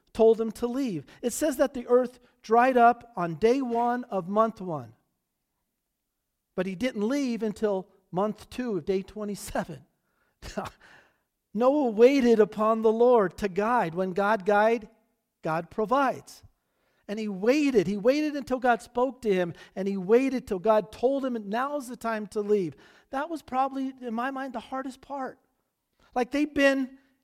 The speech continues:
in the ark, like, over a year. And, and I'm thinking, no wonder God chose Noah.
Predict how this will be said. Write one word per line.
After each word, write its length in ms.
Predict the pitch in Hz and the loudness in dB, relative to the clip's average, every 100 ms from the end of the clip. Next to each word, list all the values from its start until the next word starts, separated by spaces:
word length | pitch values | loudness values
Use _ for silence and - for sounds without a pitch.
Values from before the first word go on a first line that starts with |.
| _ _ - | _ _ -4
in 220 | 262 254 | -2 0
the 140 | 233 220 | 0 -2
ark, 320 | 247 285 285 | -2 -2 -2
like, 180 | 247 233 - | -4 -4 -6
over 340 | 233 254 277 - | -6 -6 -8 -8
a 100 | 202 | -8
year. 640 | 175 190 320 330 202 139 - _ _ _ _ _ _ _ _ _ _ _ _ _ _ _ _ - | -8 -6 -4 -4 -8 -12 -20 _ _ _ _ _ _ _ _ _ _ _ _ _ _ _ _ -12
And, 140 | 240 | -12
and 360 | 254 262 262 262 | -10 -12 -8 -8
I'm 100 | 262 | -6
thinking, 380 | 294 285 269 262 | -6 -6 -6 -2
no 140 | 285 | -2
wonder 800 | 269 269 311 381 320 208 139 120 _ _ _ _ _ _ _ _ _ _ _ - | -2 -4 -2 -2 2 2 2 -6 _ _ _ _ _ _ _ _ _ _ _ -2
God 260 | 190 165 | 0 0
chose 380 | - 190 160 151 | -2 -4 -4 -6
Noah. 400 | 156 139 123 | -6 -6 -8